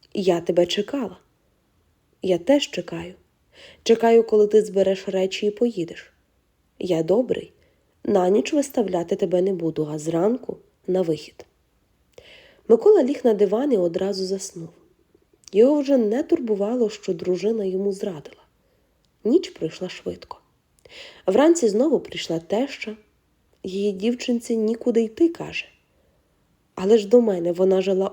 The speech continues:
у вас. От нехай і повертається, до того ж вона там прописана», невдоволено сказав Микола. «Ну, але так не можна. Помиріться, адже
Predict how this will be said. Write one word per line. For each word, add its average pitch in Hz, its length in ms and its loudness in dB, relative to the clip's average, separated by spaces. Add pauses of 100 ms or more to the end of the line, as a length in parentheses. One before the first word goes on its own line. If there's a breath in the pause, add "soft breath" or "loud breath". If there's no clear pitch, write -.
у 190 80 0
вас. 226 420 -8 (540)
От 226 280 -2
нехай 214 360 4
і 220 40 0
повертається, 214 800 0
до 170 120 -8
того 180 260 -2
ж - 140 -10
вона 185 240 2
там 185 180 -2
прописана», 190 680 -2 (540)
невдоволено 196 680 4
сказав 175 420 -4
Микола. 190 460 -4 (760 soft breath)
«Ну, 170 100 -8
але 185 120 -4
так 220 300 -4
не 240 100 6
можна. 320 380 -2 (560)
Помиріться, 220 680 4
адже 170 360 -2